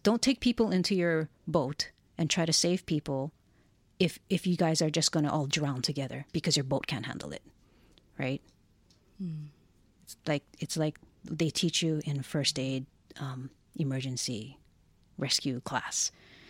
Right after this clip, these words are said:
Speaker 1: It's like the first thing when you see somebody passed out on the floor in a room, you don't just rush in, you take stock of the situation to make sure that this area is safe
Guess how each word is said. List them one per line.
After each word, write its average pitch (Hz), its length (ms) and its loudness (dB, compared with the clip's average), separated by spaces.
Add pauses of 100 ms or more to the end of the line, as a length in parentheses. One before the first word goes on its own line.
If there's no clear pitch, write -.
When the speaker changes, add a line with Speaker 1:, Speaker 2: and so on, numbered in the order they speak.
(140)
Speaker 1:
It's - 100 -6
like 147 140 -2
the 160 80 -2
first - 480 2
thing 160 460 2 (420)
when 170 160 4
you 165 100 4
see 180 220 4
somebody 170 460 4 (100)
passed - 360 4
out 233 220 6
on 247 120 6
the 240 40 4
floor 247 300 4
in 233 80 4
a 226 60 4
room, 233 320 4
you 190 100 4
don't 254 180 6
just 262 200 4
rush 156 420 4
in, 190 340 4 (260)
you 185 100 2
take 226 240 4
stock 220 320 0
of 175 80 -2
the 170 80 2
situation 170 800 2 (1300)
to - 140 2
make 170 200 4
sure 160 520 4
that 151 220 0 (320)
this 165 220 2
area 170 340 4
is 131 140 -2
safe - 440 0